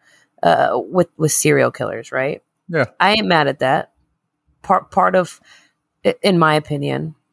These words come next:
Speaker 1: part of the obsession with serial killers and, like, you know, figuring them out and whatnot is, is just that, figuring them out. What makes them tick? What could we have done to prevent it? You know,
Speaker 2: Right.
Speaker 1: why are people's minds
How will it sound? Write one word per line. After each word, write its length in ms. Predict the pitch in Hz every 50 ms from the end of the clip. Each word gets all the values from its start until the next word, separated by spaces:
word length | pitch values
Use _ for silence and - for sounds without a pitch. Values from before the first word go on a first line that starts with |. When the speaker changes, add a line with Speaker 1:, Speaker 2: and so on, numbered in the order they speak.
| _ _ _ _
Speaker 1:
part 260 | - - 165 175 185
of 120 | 214 185 175
the 120 | - 160 160
obsession 680 | 147 - - - - 139 135 - - 147 135 131 143 131
with 160 | 135 131 -
serial 400 | - - 156 151 143 139 135 131
killers 480 | - - 127 120 117 113 131 135 -
and, 120 | 147 131 135
like, 320 | 131 127 120 - - - _ _ _ _ _ _ _ _ _ _ -
you 100 | - 156
know, 480 | 151 143 139 135 131 - - 87 78 - - - - - 87 - - - 175 151 147
figuring 640 | - - - - - 180 170 170 160 160 156 151 151
them 160 | 147 143 139 143
out 300 | 147 147 143 139 127 - -
and 120 | 143 143 131
whatnot 440 | 131 - - 139 139 135 131 -
is, 380 | - 185 190 175 170 160 - -
is 200 | - 165 160 143
just 280 | - - 170 156 - -
that, 280 | 143 139 135 - - -
figuring 400 | - 165 156 151 156 151 147 147
them 160 | 139 135 139
out. 260 | 135 127 127 - -
What 240 | 139 156 151 - 143
makes 320 | 147 143 135 - - -
them 160 | - 139 135
tick? 380 | - - - 135 120 - _ -
What 180 | 143 151 139 -
could 160 | - 147 147
we 120 | 147 143
have 140 | 135 131 -
done 180 | - 131 120 123
to 40 | 123
prevent 460 | _ - 127 123 123 131 131 131 127
it? 160 | 120 120 - -
You 140 | 135 139
know, 240 | 127 120 120 123 - -
Speaker 2:
Right. 140 | 131 127 127
Speaker 1:
why 160 | 147 143 143
are 120 | 135 139
people's 400 | - - 143 139 - 139 143 131
minds 400 | 143 147 143 143 139 139 147 -